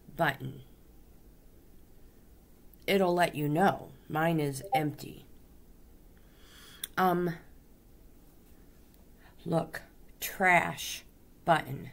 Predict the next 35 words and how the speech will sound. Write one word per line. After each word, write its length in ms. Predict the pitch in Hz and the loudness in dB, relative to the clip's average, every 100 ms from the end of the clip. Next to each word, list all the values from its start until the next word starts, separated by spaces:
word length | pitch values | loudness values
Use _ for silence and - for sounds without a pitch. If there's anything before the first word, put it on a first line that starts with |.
| - - - - | -20 -20 -20 -6
Yeah, 280 | 170 165 - - - - - | -2 -2 -4 -16 -20 -20 -6
it 140 | 170 | -2
is 180 | 180 - | 0 -2
totally, 720 | - 196 196 190 190 180 175 - - - - | -4 2 4 4 4 0 -4 -12 -20 -12 0
there's 220 | 196 196 | 2 4
so 160 | 214 | 4
much 260 | 208 190 190 | 4 4 2
in 140 | 185 | 0
there. 240 | 160 135 - - - - - - - - - | 0 -2 -6 -20 -20 -20 -20 -20 -20 -12 0
Um, 520 | 185 185 180 180 175 - - - - | 2 4 2 0 -6 -16 -20 -20 -8
what 160 | 160 | -4
am 100 | 160 | -2
I 60 | 151 | -2
gonna 220 | 151 151 | -2 -2
do? 240 | 147 190 - | -2 -4 -4
I'm 160 | 165 | -6
gonna 100 | 170 | -4
hit 200 | 170 - | -4 -8
the 100 | 160 | -10
select 520 | - - 151 - - | -10 -8 -8 -8 -10
button 420 | 190 202 220 226 220 - - - - - - - - - - - | -4 -4 -4 -8 -10 -18 -20 -20 -20 -20 -20 -20 -20 -20 -20 -10
up 160 | 156 156 | -8 -4
in 80 | 151 | -4
the 80 | |
right-hand 480 | 147 151 131 151 147 | -2 -2 -4 -6 -8
corner, 560 | - 302 311 311 302 285 - - - - - - - 262 | -6 0 2 2 0 -2 -14 -20 -20 -20 -20 -20 -4 2
and 320 | 262 254 226 | 4 4 2
I'm 180 | 220 233 | 2 2
gonna 220 | 220 214 | 2 2
select 680 | 202 214 196 196 190 - - - - - - - - - - - - - - - - - - - - - - - - | 0 0 4 4 2 -8 -20 -20 -20 -20 -20 -20 -20 -20 -20 -20 -20 -20 -20 -20 -20 -20 -20 -20 -20 -20 -20 -18 -8
down 260 | 202 196 180 | -2 -2 0
here 120 | 175 | -4
at 120 | 165 | -4
the 60 | 165 | -4
bottom. 720 | 180 226 247 - - 202 | -2 -2 -2 -4 -4 -6